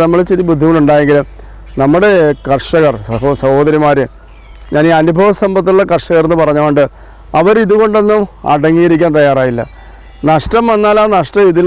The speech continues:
നിന്ന് നികത്തുമെന്നുള്ള പ്രതീക്ഷയാണ് അവർക്കുള്ളത്. അങ്ങനെയാണ് ഈ കൃഷി ചെയ്യാൻ അവർ തയ്യാറായത്. ഇപ്പോൾ എള്ളവർ വിതച്ചു, നല്ലോണം ഇപ്പോൾ വിളവെടുക്കാൻ തയ്യാറായിരിക്കുകയാണ്. അപ്പോൾ ഇതിനുവേണ്ടി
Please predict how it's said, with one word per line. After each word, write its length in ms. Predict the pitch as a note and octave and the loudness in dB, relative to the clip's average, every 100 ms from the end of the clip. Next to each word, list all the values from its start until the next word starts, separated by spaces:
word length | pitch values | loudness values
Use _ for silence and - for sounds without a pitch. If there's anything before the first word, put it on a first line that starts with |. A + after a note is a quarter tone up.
| F#3+ | 0
നിന്ന് 160 | G3 F#3 | 0 0
നികത്തുമെന്നുള്ള 580 | D3+ D3 E3+ E3+ E3+ F3 | 0 0 0 0 0 0
പ്രതീക്ഷയാണ് 580 | D3+ D3 C#3 D#3+ D#3 C#3+ | -2 -2 -2 -2 0 0
അവർക്കുള്ളത്. 440 | C3 B2+ B2+ A#2+ - - - - - | -2 -2 -4 -6 -10 -20 -20 -16 -4
അങ്ങനെയാണ് 540 | C3+ D#3+ F#3 F3 D#3+ D#3+ D#3 C#3+ | 0 2 2 2 2 0 -4 -4
ഈ 40 | D3 C#3 | -4 -4
കൃഷി 260 | C#3 - D#3 | -6 -2 -2
ചെയ്യാൻ 320 | D3 C#3 C#3+ C#3+ | -2 0 0 0
അവർ 100 | C3+ C3 | -2 -2
തയ്യാറായത്. 500 | C3 B2+ C3 C3+ C#3+ F3 - - - - C#3 | 0 0 0 0 0 -2 -6 -20 -20 -8 -6
ഇപ്പോൾ 160 | C3+ D3+ C#3 | -2 0 2
എള്ളവർ 380 | C#3+ D#3 D3 D3 | 2 2 2 2
വിതച്ചു, 400 | C#3 C3+ B2 D#3+ E3 C3+ | 0 0 -2 -4 -4 -4
നല്ലോണം 420 | A#2+ B2+ C#3 D3 | -2 -2 -2 -2
ഇപ്പോൾ 140 | C#3+ C#3+ | -2 -2
വിളവെടുക്കാൻ 460 | C#3 C3 C3 B2+ C3 C3 | -2 0 0 -2 -2 0
തയ്യാറായിരിക്കുകയാണ്. 680 | B2+ B2+ C3 B2 B2+ B2 C3+ - - - - | 0 2 0 0 -2 -2 -4 -12 -20 -20 -10
അപ്പോൾ 140 | B2+ C#3 | -4 -2
ഇതിനുവേണ്ടി 500 | C3 D3 D3+ D3+ D3+ | 0 0 0 0 0